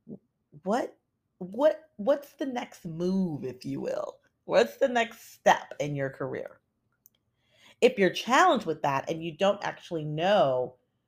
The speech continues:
you're kinda like, <laughs> "Tarika, that's the big question. That's what I'm trying to figure out." You and I should talk. We should connect.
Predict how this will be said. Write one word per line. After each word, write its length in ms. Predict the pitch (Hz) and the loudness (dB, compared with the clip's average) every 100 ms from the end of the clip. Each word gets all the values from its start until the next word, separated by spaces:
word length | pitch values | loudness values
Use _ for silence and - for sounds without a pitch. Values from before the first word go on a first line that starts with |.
| _ _ _ | _ _ _
you're 160 | 160 156 | -4 2
kinda 140 | 170 | 4
like, 160 | 156 156 | 2 6
<laughs> 60 | |
"Tarika, 480 | 247 - 196 180 160 | 6 6 2 2 6
that's 260 | 156 196 175 | 6 4 2
the 60 | |
big 240 | 156 160 175 | -2 0 4
question. 360 | 190 233 170 | 4 4 2
That's 200 | 156 196 | 4 2
what 100 | 156 | -2
I'm 60 | 156 | -2
trying 160 | 156 | -2
to 60 | 147 | -2
figure 280 | - 147 175 | -4 0 2
out." 220 | 190 - - - - | 2 0 -8 -16 -2
You 140 | 254 | 0
and 100 | 269 | 2
I 80 | 247 | 0
should 240 | 233 196 | -2 -8
talk. 360 | - 143 - - | -6 -4 -4 -4
We 80 | 196 | -8
should 220 | - 220 | -6 -8
connect. 560 | - 160 123 - _ | -6 -6 -6 -12 _